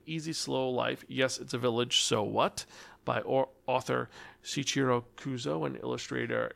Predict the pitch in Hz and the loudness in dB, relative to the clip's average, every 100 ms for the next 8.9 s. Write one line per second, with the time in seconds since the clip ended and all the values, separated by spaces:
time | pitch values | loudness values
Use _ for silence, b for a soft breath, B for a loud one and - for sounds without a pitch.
0 | - 127 117 120 123 127 131 - - 117 | -10 -10 -8 -10 -12 -10 -10 -10 -10 -8
1 | 123 110 117 277 - _ B B _ 135 | -6 -6 -6 -6 -8 _ B B _ -8
2 | 127 113 107 113 107 101 107 110 117 - | -6 -4 -4 -2 0 0 -2 -4 -8 -4
3 | 123 120 120 120 120 117 113 117 - 143 | -4 -2 -4 -2 -2 -4 -6 -8 -4 0
4 | 147 147 143 139 139 - 147 127 120 120 | 2 2 0 0 -2 -6 -6 -6 -6 -8
5 | - 127 131 143 131 127 - 147 135 131 | -6 -4 -4 -4 -4 -6 -4 -4 -2 -2
6 | 120 - - 120 117 B B _ 185 240 | -6 -6 -4 -4 -4 B B _ 6 6
7 | 254 185 214 190 - - 147 139 127 117 | 6 2 0 0 0 2 2 4 2 2
8 | 113 123 135 - 131 - 196 139 135 | 0 0 -2 -4 -8 -4 -4 -4 -8